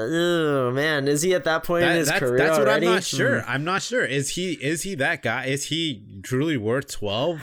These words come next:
Speaker 2: Like, <sighs>
Speaker 1: I don't think, I don't, I think this is a guy that still wants to get his, 'cause he hasn't gotten
Speaker 2: Yeah.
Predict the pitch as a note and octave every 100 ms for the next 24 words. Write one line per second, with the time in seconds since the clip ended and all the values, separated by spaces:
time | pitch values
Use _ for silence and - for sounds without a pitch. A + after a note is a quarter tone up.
0 | A#2 A2+ G2 - - - C3+ G2 - -
1 | E4 E4 C#3+ C3 D#3 D3 - G#3 G4+ E4+
2 | - - A3+ F#4+ F4+ - F3+ E3 D3 C3+
3 | C3 B2+ B2 A#2 - C3 A#2+ A#2 B2+ A#2+
4 | A2+ G2 A2 G#2 G2 - D3 G3 G#3+ G3+
5 | D#3+ B2+ A#2+ G#2